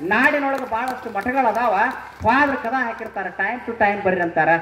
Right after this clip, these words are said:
ಎರಡರಿಂದ ಮೂರರ ಮಠ ಅಟನ ಮಠದಾಗ ದಾಸೋ ಅಂತಾರ, ಎರಡರಿಂದ ಮೂರರ ಮಠ ಅಂತಾರ, ಹನ್ನೆರಡರಿಂದ ಎರಡರ ಮಠ ಅಂತಾರ, ಹೆಚ್ಚು ಕಡಿಮೆ ಬಂದ್ರೆ ಮಾಡೋರಿಲ್ಲ ಅಂತಾರ,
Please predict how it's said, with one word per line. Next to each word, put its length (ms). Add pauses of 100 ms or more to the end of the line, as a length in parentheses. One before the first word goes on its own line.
(220)
ಎರಡರಿಂದ 460
ಮೂರರ 340
ಮಠ 160
ಅಟನ 360
ಮಠದಾಗ 320
ದಾಸೋ 300
ಅಂತಾರ, 280 (640)
ಎರಡರಿಂದ 380
ಮೂರರ 260
ಮಠ 160
ಅಂತಾರ, 360
ಹನ್ನೆರಡರಿಂದ 720
ಎರಡರ 280
ಮಠ 160
ಅಂತಾರ, 340
ಹೆಚ್ಚು 500
ಕಡಿಮೆ 260
ಬಂದ್ರೆ 260
ಮಾಡೋರಿಲ್ಲ 520
ಅಂತಾರ, 300